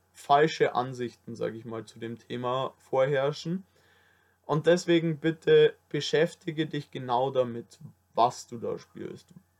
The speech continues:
Schau dir die Möglichkeiten an, wie du damit Geld verdienen kannst und betrachte es aber immer als Spiel und nicht als deine einzige Einkommensquelle.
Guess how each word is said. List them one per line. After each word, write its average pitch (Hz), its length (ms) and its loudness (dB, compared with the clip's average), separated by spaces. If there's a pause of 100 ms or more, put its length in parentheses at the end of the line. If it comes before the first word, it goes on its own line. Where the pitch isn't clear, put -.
(520)
Schau 156 340 4
dir 165 160 2
die 135 100 -8
Möglichkeiten 156 960 0
an, 143 340 -4 (400)
wie 147 220 -8
du 143 100 -6
damit 117 360 -6
Geld 180 280 4
verdienen 170 560 -2
kannst 170 580 -4 (580)
und 147 120 -6
betrachte 151 760 0
es 147 180 -6
aber 147 360 -2
immer 165 440 -2
als 131 260 -2
Spiel 160 840 -2
und - 200 -14
nicht 165 360 -4
als 135 200 -4
deine 139 300 -8
einzige 131 520 -8
Einkommensquelle. - 920 -12